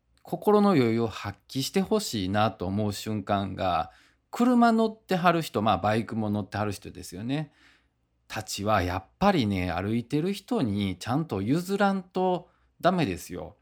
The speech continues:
これね、なんかその、台北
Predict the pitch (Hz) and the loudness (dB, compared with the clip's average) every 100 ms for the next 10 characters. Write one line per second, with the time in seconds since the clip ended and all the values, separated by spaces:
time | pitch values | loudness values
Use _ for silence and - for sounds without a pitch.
0 | _ _ _ _ _ - 165 170 175 185 | _ _ _ _ _ -4 -2 0 0 -2
1 | 196 - _ - 127 160 117 - 104 92 | -4 -8 _ -8 -4 0 -2 0 -4 -4
2 | 87 85 - 151 190 - 262 247 127 101 | -6 -8 -2 -2 -2 -4 0 2 2 0